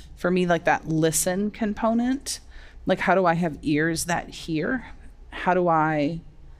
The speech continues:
uh, maybe say less and listen more?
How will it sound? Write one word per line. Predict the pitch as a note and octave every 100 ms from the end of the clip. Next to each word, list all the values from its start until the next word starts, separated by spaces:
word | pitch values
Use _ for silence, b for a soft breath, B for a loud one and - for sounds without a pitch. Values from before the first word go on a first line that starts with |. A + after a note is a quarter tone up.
| b b b b - -
uh, | F#3 F3+ - A3 -
maybe | F#3 D#3+ F3+ E3
say | D3+ - D3+
less | D3 D3 D3+ D#3+ - - - - - b b b -
and | E3
listen | D#3 D#3+ E3+ E3
more? | E3 E3+ F3 G3+